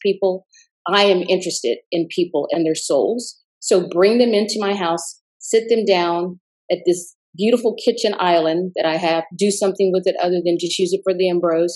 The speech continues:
and let's talk about it. And let's call it What's on Your Souls. Now, I use S O L E S because I say in our physical space,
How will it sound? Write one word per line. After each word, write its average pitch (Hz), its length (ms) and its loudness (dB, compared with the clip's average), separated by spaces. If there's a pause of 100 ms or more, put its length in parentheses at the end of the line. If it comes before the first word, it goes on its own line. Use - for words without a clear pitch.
(100)
and 202 120 4
let's 208 220 0
talk 240 280 -2
about 151 280 0
it. - 100 -4 (380)
And 190 140 4
let's 190 180 0
call 208 240 6
it 175 60 0
What's 196 180 4
on 180 100 0
Your 175 100 4
Souls. 175 500 0
Now, 180 160 2
I 185 160 2
use 262 360 2
S 202 160 2
O 196 80 4
L 185 140 4
E 180 120 6
S 190 180 4 (140)
because 180 360 0
I 185 60 2
say 180 240 2
in 175 80 4
our 170 260 0
physical 339 340 2
space, 165 600 -2